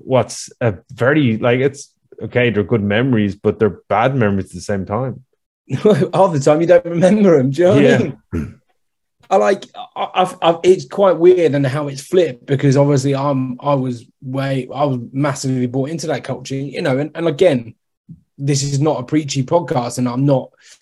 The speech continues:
Speaker 2: I'm not there to do it, but it's good now that m-, my nephews then don't see me as that
Speaker 1: Yeah.
Speaker 2: guy slumped over the table, but they wanna do park runs with me,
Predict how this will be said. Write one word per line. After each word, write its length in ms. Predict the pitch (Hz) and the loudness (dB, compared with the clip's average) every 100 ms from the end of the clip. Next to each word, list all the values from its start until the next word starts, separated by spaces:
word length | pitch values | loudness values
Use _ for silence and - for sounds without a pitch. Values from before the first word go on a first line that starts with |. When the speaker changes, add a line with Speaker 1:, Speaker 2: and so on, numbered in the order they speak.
| - _ _ _ | -20 _ _ _
Speaker 2:
I'm 160 | 139 143 | -4 -2
not 160 | 123 | -2
there 180 | 143 143 | 2 2
to 220 | 139 - | 2 -4
do 100 | 151 | -2
it, 160 | 143 117 | 0 -2
but 240 | 139 135 _ | -6 -6 _
it's 180 | 156 135 | -4 -2
good 320 | 175 175 143 | 4 4 4
now 300 | 151 135 123 | 0 0 -2
that 180 | 131 131 _ | -4 -6 _
m-, 120 | 135 _ | -18 _
my 300 | - 143 139 | -8 -2 0
nephews 400 | 139 156 143 127 | 0 -2 0 0
then 220 | 127 123 | 0 0
don't 300 | 143 139 131 | 2 0 -2
see 180 | - 143 | -4 0
me 160 | 127 123 | 0 -2
as 160 | - | -6
that 280 | 131 127 113 _ _ _ - - | -6 -6 -6 _ _ _ -18 -2
Speaker 1:
Yeah. 300 | 131 104 - _ _ _ _ _ | 2 0 -2 _ _ _ _ _
Speaker 2:
guy 240 | 160 147 135 | 2 4 2
slumped 280 | - 139 | 0 2
over 200 | 139 131 | 2 2
the 100 | 127 | -2
table, 460 | 120 165 170 147 127 | -2 2 2 2 -2
but 140 | 120 | -4
they 120 | 143 147 | 2 2
wanna 220 | 143 135 | 4 0
do 440 | 139 135 135 135 139 _ _ _ _ | 0 0 2 0 -4 _ _ _ _
park 400 | - 170 170 139 | -2 0 0 -4
runs 280 | 135 120 104 | -6 -6 -10
with 160 | 120 127 | -14 -14
me, 240 | - - | -20 -20